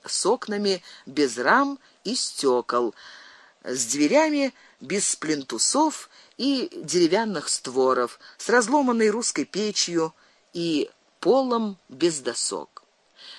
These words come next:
Квартира однажды была отделана и готовилась в сдачу под жилье, как вдруг в одну темную ночь забралось в нее несколько вяземцев,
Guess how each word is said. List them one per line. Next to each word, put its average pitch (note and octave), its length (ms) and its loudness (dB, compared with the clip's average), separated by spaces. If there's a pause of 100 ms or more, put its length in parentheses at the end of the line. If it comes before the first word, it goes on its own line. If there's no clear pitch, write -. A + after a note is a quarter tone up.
Квартира F#3 460 4
однажды E3+ 480 2
была E3 240 6
отделана E3 640 2
и C3 100 0
готовилась C#3+ 680 2
в D3 120 -8
сдачу C#3+ 400 -2
под D3+ 140 -4
жилье, G3 560 2 (260)
как C#3 220 0
вдруг A3+ 380 -2
в D3+ 60 -4
одну G3+ 240 -2
темную C#3 420 -2
ночь C#4 360 -2 (460)
забралось A3 600 4
в A#3 60 -8
нее B3 240 2
несколько C4 540 0
вяземцев, D#3 840 2